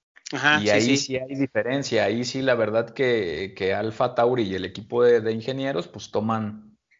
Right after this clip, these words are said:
Speaker 2: eh, uno de los tokens para poder, eh, hacer cambios en esa punta. Y bueno, recordando aquí la parte de los tokens, todos los equipos tienen dos para hacer
Speaker 1: Dos.
Speaker 2: cambios en el, en la, en la cuestión de aerodinámica, ¿no?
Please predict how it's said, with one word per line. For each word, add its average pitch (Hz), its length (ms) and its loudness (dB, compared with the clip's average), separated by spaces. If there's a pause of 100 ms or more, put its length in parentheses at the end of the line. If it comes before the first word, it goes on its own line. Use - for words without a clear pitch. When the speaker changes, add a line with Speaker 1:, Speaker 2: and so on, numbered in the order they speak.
(140)
Speaker 2:
eh, 98 460 0
uno 127 260 2
de 127 100 8
los 107 260 2
tokens 143 500 0
para 98 320 0
poder, 104 360 0
eh, 98 360 0
hacer 95 380 -6
cambios 107 680 -4 (440)
en 110 240 0
esa 120 260 -2
punta. 92 500 -6
Y 98 100 -6
bueno, 107 360 -2
recordando 95 640 -2
aquí 110 140 -4
la 113 180 0
parte 113 300 -2
de 127 80 2
los 139 220 -4
tokens, 160 500 -4
todos 110 180 0
los 107 140 -4
equipos 110 340 -8
tienen 107 380 -2
dos 123 300 2
para 95 260 -4
hacer 95 380 -6
Speaker 1:
Dos. - 60 -14
Speaker 2:
cambios 98 460 -4
en 90 160 -10
el, 85 160 -16 (680)
en 95 180 -8
la, 92 200 -2
en 95 200 -8
la 92 140 -6
cuestión 104 360 -4
de 107 60 6
aerodinámica, 87 680 0
¿no? 180 320 -8